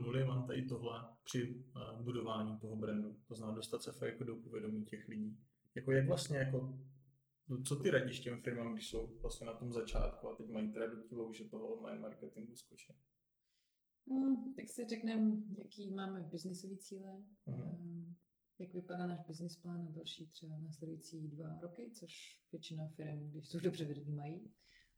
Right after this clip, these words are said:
Speaker 2: A
Speaker 1: Já to tady mám pak ještě jeden dotaz, no to se zřejmě co odpovídám.
Speaker 2: <laughs> Dobře. A, že jo, pak, um, musíš mít sestavený nějaký marketingový plán, eh, kde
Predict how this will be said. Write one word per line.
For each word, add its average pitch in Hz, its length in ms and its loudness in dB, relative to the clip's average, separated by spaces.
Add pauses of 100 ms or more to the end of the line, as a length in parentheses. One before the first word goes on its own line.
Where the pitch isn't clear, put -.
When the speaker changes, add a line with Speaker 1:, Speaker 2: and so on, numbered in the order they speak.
Speaker 2:
A 160 80 -8 (1700)
Speaker 1:
Já 151 60 10
to 151 80 10
tady 156 120 8
mám 156 140 8
pak 143 100 4
ještě 143 180 2
jeden 143 140 2
dotaz, 143 280 2
no 131 100 -2
to 143 80 6
se - 180 8
zřejmě 139 320 10
co 143 140 10
odpovídám. - 520 6 (360)
Speaker 2:
<laughs> 226 280 -4
Dobře. 156 480 4 (640)
A, 165 400 2 (800)
že 185 120 6
jo, 175 220 10
pak, 175 180 0
um, 180 240 6
musíš 175 260 0
mít 180 120 0
sestavený 175 320 0
nějaký 175 220 2
marketingový 170 540 0
plán, 165 400 -4 (140)
eh, 165 180 -8
kde 160 340 -4